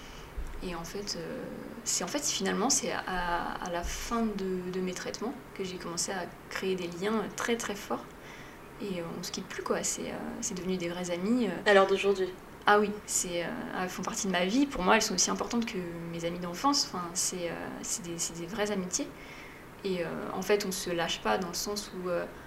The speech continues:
Speaker 1: on se tient à bout de bras les unes les autres tout le temps. C'est parce que j'ai la plupart de mes, de mes amies qui sont dans le combat et qui le seront, euh, très certainement toute leur vie, puisqu'elles ont des cancers qui ont métastasé.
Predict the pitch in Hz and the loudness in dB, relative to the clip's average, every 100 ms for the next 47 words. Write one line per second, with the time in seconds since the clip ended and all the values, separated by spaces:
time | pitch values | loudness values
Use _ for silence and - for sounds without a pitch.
0 | - 202 190 170 - - 202 185 190 185 | -10 0 2 0 0 0 2 0 -4 -4
1 | 190 214 220 202 185 196 185 202 254 - | 2 4 4 2 0 0 2 2 0 2
2 | 202 196 233 202 226 - - 196 180 170 | 2 0 -2 -2 -4 -6 -6 -4 -4 -4
3 | 170 165 - 185 185 180 180 185 180 - | -4 -2 -2 2 2 2 0 -2 -2 -2
4 | - 196 190 185 185 - - - - - | 2 4 4 0 -2 -6 -10 -10 -12 0
5 | 208 214 208 196 233 285 233 220 214 202 | 6 10 10 10 8 8 6 4 4 2
6 | 190 185 - 196 262 202 - - 175 - | 2 -2 2 8 8 8 2 -2 -2 -2
7 | - 202 185 160 - - - - - - | 0 0 0 -2 -4 -4 -4 -6 -4 -2
8 | 196 180 180 175 185 - 175 277 339 - | 0 -2 -2 -4 -4 -4 -2 0 0 0
9 | 185 185 175 175 175 - - 175 170 - | 0 -4 -6 -6 -4 -4 -4 -6 -6 -4
10 | - 180 196 285 | -2 2 4 2